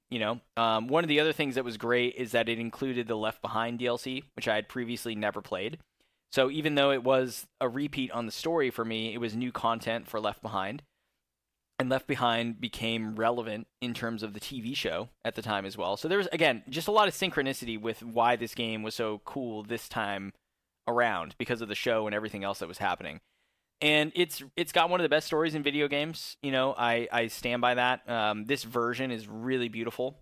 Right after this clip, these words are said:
If you've not played the game before, Last of Us Part One is a fantastic choice for something to play.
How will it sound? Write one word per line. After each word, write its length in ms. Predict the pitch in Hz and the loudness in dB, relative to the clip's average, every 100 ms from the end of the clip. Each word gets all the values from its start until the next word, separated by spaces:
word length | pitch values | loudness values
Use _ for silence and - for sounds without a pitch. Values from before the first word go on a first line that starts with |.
| - | -8
If 140 | 127 | -4
you've 140 | 131 | -2
not 280 | 123 131 143 | 2 2 2
played 320 | - 139 170 | 0 2 2
the 60 | 135 | 0
game 240 | 110 104 | -4 -4
before, 440 | 101 - 107 101 104 - | -6 -4 0 0 -2 0
Last 260 | 120 117 | 0 2
of 40 | 127 | -4
Us 80 | 113 | -2
Part 220 | 113 107 | 0 0
One 160 | 110 | -2
is 120 | 113 104 | -4 -6
a 80 | |
fantastic 760 | 101 117 107 - 120 120 - 101 | -8 -8 -8 -4 -2 -2 -4 -8
choice 360 | - 85 - - _ _ _ _ | -6 -6 -8 -14 _ _ _ _
for 100 | 127 | -4
something 340 | 123 107 104 | -2 -4 -6
to 60 | 101 | -8
play. 340 | - 101 101 | -2 0 0